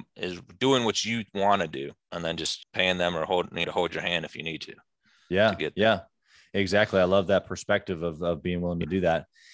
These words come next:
Speaker 2: So there's several good decisions here. I wanna pull 'em out just for the listener. I heard getting around the right people.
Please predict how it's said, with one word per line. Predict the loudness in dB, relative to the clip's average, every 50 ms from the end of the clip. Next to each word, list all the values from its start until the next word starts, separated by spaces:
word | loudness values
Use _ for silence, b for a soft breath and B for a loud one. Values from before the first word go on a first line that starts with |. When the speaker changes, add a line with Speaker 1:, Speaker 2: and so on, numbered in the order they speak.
| b b b
Speaker 2:
So | 2 6 8 8 8 8 6 4 0 -6
there's | -6 -6 -4 0 4
several | 6 6 8 8 6
good | 4 4 2
decisions | 2 2 2 2 2 2 0 2
here. | 2
I | 2 2
wanna | 2 0
pull | -2 0 0 2
'em | 2 4
out | 2 2 2 0 -4
just | -8 -12 -8
for | -4
the | -2
listener. | 0 0 0 -2 -2 -4 -2 -2 -2 0
I | -2 -2
heard | 0 2 2 4 4 2 2 -2 -4 -2
getting | -2 -2 0 0
around | 0 2 2 2
the | 2 2
right | 2 2 2
people. | 0 -4 -4 -2 0 0 0 0 -2 -4